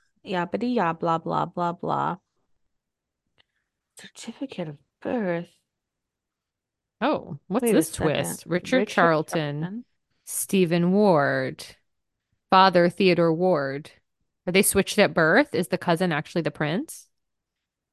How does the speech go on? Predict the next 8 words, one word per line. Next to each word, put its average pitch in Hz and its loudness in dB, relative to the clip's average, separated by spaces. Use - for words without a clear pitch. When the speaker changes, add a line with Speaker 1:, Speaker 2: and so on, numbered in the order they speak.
Speaker 1:
What? 214 4
Speaker 2:
What 214 6
is 392 8
it? 415 8
Oh, 180 8
he's 185 4
adopted. 180 2
Speaker 1:
Oh, 196 -2